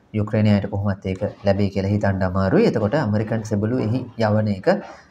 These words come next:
අ-, අර්බුදකාරී තත්ත්වයක් වෙන්න පුළුවන්. ඉතින් ඒක නිසා, අ, යුක්‍රේනයට එහෙම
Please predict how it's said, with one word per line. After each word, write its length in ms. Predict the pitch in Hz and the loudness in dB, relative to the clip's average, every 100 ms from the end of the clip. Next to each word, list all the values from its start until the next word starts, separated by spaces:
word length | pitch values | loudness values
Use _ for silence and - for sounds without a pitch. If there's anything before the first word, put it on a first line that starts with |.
| - | -10
අ-, 200 | - 92 85 | -4 -2 0
අර්බුදකාරී 540 | 107 120 113 104 101 | 0 2 0 2 0
තත්ත්වයක් 400 | 95 92 - 95 | 0 -2 -2 -4
වෙන්න 200 | 95 92 | -4 -4
පුළුවන්. 300 | 95 95 135 202 - - | -4 0 0 -2 -10 -20
ඉතින් 180 | _ 117 | _ 0
ඒක 160 | 113 113 | 2 2
නිසා, 300 | 104 104 120 190 - - | 0 0 -2 -4 -10 -2
අ, 120 | 101 | 0
යුක්‍රේනයට 580 | 101 104 101 92 90 90 | 0 -2 -2 -2 -2 0
එහෙම 260 | 139 107 | 2 2